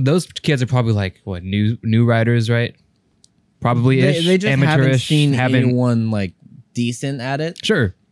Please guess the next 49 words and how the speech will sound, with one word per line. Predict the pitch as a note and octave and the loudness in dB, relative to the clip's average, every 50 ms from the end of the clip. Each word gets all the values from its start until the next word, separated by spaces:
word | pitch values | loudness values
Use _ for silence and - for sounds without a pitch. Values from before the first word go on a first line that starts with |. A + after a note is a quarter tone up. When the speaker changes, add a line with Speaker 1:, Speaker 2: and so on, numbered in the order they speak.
| _ _ | _ _
Speaker 2:
Um, | B2+ A#2+ G#2+ G2+ F#2+ F#2+ F#2+ | -6 -6 -4 -4 -6 -6 -4
they | A2+ | -4
Speaker 1:
So | A#2 A#2 F#3 F3 | 0 2 2 2
Speaker 2:
used | D#3 - | 2 2
Speaker 1:
to | F3+ | 2
Speaker 2:
to | F3 | 2
Speaker 1:
that | E3+ E3 D#3+ | 2 2 0
aspect, | D3+ - - C3 C3 - - C3+ A#2 F#2 | 0 0 0 -2 -2 -2 -2 -4 -2 0
they | B2 A2+ G#2 | 0 0 0
haven't, | A2 A2+ G2+ G#2+ G2 - - - - - - | 0 -2 -2 -4 -6 -8 -10 -16 -20 -16 -12
they | A#2+ G#2+ G#2 A2 G#2 | -8 -4 -2 0 0
don't | G2+ G#2+ G#2+ | 2 2 0
have | G#2+ G#2 | 0 0
much | G#2 G2+ - | -2 -4 -4
experience. | G#2+ - - D3+ D3+ B2 F#2+ - - - - B2+ | -4 -2 0 0 0 0 -2 -4 -10 -14 -12 -8
Speaker 2:
Yeah, | C#3+ D#3+ E3 D3+ B2 | -4 -2 0 0 2
Speaker 1:
Not | A2+ A2 G#2+ G#2+ A#2 | 0 0 0 0 0
only | A#2 A#2 A#2 A2 G#2+ | 0 2 2 2 0
Speaker 2:
exactly. | G2 E2 C2 - A2 | 0 -2 -4 -4 -2
Speaker 1:
doing | A#2 C3+ D3 C3+ A#2+ | 0 2 2 2 2
it | A2+ | 0
themselves, | G#2 G2+ G2+ - A2 G#2 G2 | 0 0 0 0 0 2 2
but | G#2+ G#2 | 2 0
also | G2+ G2+ - G2 | 0 -2 -4 -4
watching | F#2+ G2 F#2+ F#2 - - F#2+ G2+ | -4 -2 -2 -2 -4 -6 -6 -4
others. | G2 F#2 - - - - - | -6 -6 -6 -8 -14 -14 -10
Speaker 2:
Yeah. | - C3 A#2+ G2+ - A2 | -6 -6 -6 -6 -6 -8
Speaker 1:
So | A2+ - B2+ | -2 0 0
that | B2 C3+ C#3+ | 0 0 0
type | - D3 C#3+ A#2 | 2 0 0 2
of | |
person | - C3+ A#2 A#2+ A#2 | 0 -2 0 2 0
would | A2 | 2
be | G#2 A2 | 2 2
like | G#2 G2 F#2 | 2 2 0
me, | A#2+ C3 B2+ G2 F2 | 0 0 0 0 -2
who | E2+ G#2 G2+ | -4 -4 -4
is | G2 - | -4 -6
freak-, | - - A#2+ A2 - - | -4 -4 -4 -4 -4 -6
sitting | - - B2 A#2 A2 | -4 -2 -2 0 2
here | A2+ A2 G2+ | 2 0 0
cringing | - - C3 A#2+ A2+ G2+ G#2 G#2+ | -2 -2 -2 -2 0 0 0 0
in | G#2 G2+ | 0 0
the | G2 F#2+ | 0 -2
fact | - A2 G#2 G2+ G2 | -2 -2 -4 -4 -4
that, | - G2+ F#2 F2+ - _ _ _ _ _ | -4 -4 -4 -4 -8 _ _ _ _ _
like, | A2 G#2 F#2+ - | -4 -4 -4 -4
for | - A#2+ | -4 -4
me, | G#2 A#2+ C3+ C#3 C3 A#2 G2+ - | -2 0 0 2 2 0 0 -4